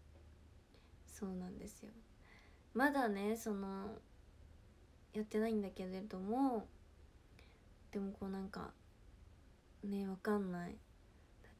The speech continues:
立ち位置わかんないけど、まあ、まあ、脳は、もうね、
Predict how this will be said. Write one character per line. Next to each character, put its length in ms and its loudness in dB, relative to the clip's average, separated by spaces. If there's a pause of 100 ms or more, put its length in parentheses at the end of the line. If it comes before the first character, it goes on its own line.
立 200 4
ち 200 -8
位 20 -
置 80 -4
わ 60 -6
か 200 -4
ん 140 -2
な 100 -2
い 140 -6
け 140 -8
ど、 320 -8 (2250)
ま 380 2 (800)
あ、 40 0
ま 560 2
あ、 60 -12 (240)
脳 420 8
は、 300 2 (500)
も 200 8
う 60 12
ね、 360 8